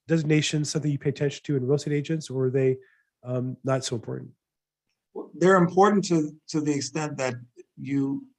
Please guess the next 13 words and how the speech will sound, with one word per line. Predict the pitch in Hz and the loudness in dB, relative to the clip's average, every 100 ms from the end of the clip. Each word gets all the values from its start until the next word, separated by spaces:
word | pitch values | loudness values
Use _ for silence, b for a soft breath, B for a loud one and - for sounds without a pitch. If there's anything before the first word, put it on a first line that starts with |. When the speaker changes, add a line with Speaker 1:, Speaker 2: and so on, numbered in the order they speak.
| _ _ _ _ _ - | _ _ _ _ _ 0
Speaker 2:
have | 156 147 | 2 2
the | 131 | 0
assumption | 127 120 156 147 147 123 | -2 2 2 2 0 0
that | 120 117 | 0 -2
at | 113 | -2
least | 123 127 | -4 -4
that | 135 123 | -6 -6
person | - 127 - | -4 -4 -4
has | - 117 113 - | -6 -6 -6 -2
some | 123 123 123 | 0 0 -2
experience | 123 - - 135 120 110 107 131 | -8 -10 -4 -2 0 -2 -8 -10
or | 101 | -8
knowledge. | 104 101 98 - - | -8 -8 -10 -12 -16